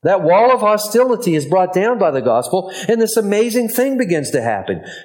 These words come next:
Jews and Gentiles are able now to join together for table fellowship in a meal after church. But if we start rebuilding those,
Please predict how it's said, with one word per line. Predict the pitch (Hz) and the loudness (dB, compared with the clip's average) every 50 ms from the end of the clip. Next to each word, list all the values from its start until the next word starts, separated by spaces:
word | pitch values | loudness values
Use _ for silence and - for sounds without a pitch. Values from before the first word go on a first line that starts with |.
| - - | -12 -8
Jews | 110 - - 214 262 277 269 262 262 247 254 202 | -6 -4 -2 0 0 2 2 2 2 2 0 0
and | 185 170 | 0 0
Gentiles | 185 220 247 262 254 - 208 220 233 220 190 | 2 2 2 2 2 2 2 2 2 2 2
are | 196 196 | 2 2
able | 214 226 220 220 | 2 2 0 0
now | 196 190 190 208 226 233 226 | 0 0 0 0 0 0 -2
to | 226 - 196 175 | -2 -2 -2 -2
join | 139 113 113 156 196 233 262 269 247 | -2 -2 -2 0 0 0 0 0 0
together | - 165 123 123 123 131 147 190 202 | -2 -2 -2 0 0 0 2 0 0
for | 196 - 196 | 0 -2 -4
table | 196 - - 247 254 269 233 226 | -4 -2 0 0 0 0 0 -2
fellowship | 160 - 151 135 123 120 117 113 - - 175 190 190 - - | -2 0 0 2 2 2 0 -2 0 0 0 -2 -2 -4 -4
in | - 143 | -2 -2
a | 143 143 | 0 0
meal | 147 165 208 277 285 277 202 165 - 180 185 175 - - - - | 2 2 2 2 2 2 2 2 2 0 -2 -4 -6 -12 -12 -6
after | - 196 226 240 240 - 262 254 | -2 0 0 0 0 0 -2 -2
church. | 247 - - 262 269 269 277 262 - - - - - - - - - - _ _ _ _ _ _ _ _ _ _ _ _ _ _ _ _ _ _ _ _ _ _ _ _ _ _ _ - _ _ _ _ _ _ _ _ _ _ _ _ _ _ _ _ _ _ _ _ _ 740 _ _ _ _ _ _ _ _ _ _ _ _ _ _ _ _ _ _ _ | -2 -2 0 2 4 4 4 2 0 -4 -6 -6 -6 -8 -8 -10 -14 -20 _ _ _ _ _ _ _ _ _ _ _ _ _ _ _ _ _ _ _ _ _ _ _ _ _ _ _ -20 _ _ _ _ _ _ _ _ _ _ _ _ _ _ _ _ _ _ _ _ _ _ _ _ _ _ _ _ _ _ _ _ _ _ _ _ _ _ _ _ _
But | 117 120 | -4 -4
if | 120 - | -2 -2
we | 160 147 | -2 -2
start | - - 175 147 120 110 | -2 -2 -2 -2 -2 -2
rebuilding | 127 117 104 90 90 110 120 143 180 190 180 131 104 98 92 | -4 -4 -4 -2 0 0 2 2 2 0 -2 -4 -4 -6 -4
those, | 92 95 95 95 92 - - - - - - _ | -2 -2 -2 -2 -2 -4 -8 -10 -12 -16 -20 _